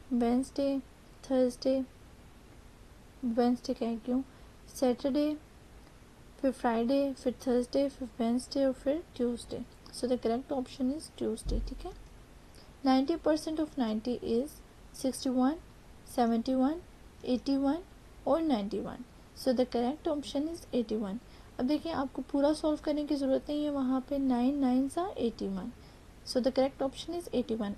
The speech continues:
अब इसको solve करने का method भी मैं आपको बता देती हूँ। ninety divided by percentage का sign ख़त्म करके हमने नीचे हंड्रेड कर दिया है, divided by hundred, multiply by ninety। अब देखिए,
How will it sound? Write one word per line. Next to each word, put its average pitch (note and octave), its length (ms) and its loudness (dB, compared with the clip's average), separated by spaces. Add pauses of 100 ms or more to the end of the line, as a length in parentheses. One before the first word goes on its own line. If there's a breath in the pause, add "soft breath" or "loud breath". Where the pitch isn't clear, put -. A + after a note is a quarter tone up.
(140)
अब B3 120 4
इसको C4+ 220 -2
solve C4 400 0
करने D4+ 200 -2
का D#4 80 -2
method C4 340 0 (120)
भी D#4 80 -4
मैं D#4 140 -2
आपको C4+ 280 -2
बता B3+ 300 0
देती A#3+ 300 -2
हूँ। C4+ 200 -4 (440 loud breath)
ninety B3 480 4
divided C4 560 0
by C#4+ 80 0 (160)
percentage C#4 480 -2
का C#4+ 120 -2
sign C4 380 0
ख़त्म B3+ 180 -2
करके C4 280 -4
हमने C4+ 300 2
नीचे C#4 320 0
हंड्रेड A3+ 420 0
कर - 160 -8
दिया G3 220 -6
है, A3 80 -4 (240)
divided A#3 440 2
by C4+ 140 2
hundred, A#3 520 -2
multiply A#3 440 -2
by A#3 100 2
ninety। G#3+ 420 -2 (400 loud breath)
अब B3+ 100 2
देखिए, D4 260 -2